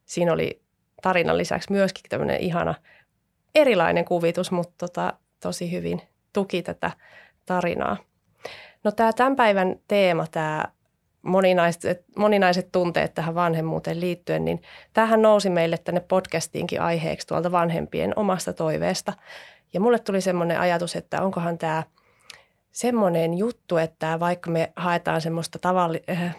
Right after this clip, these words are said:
perusvertaistukea ehkä tuolta vaikka perhekahviloista,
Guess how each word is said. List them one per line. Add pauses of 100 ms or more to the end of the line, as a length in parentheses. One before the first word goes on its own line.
perusvertaistukea
ehkä
tuolta (220)
vaikka
perhekahviloista,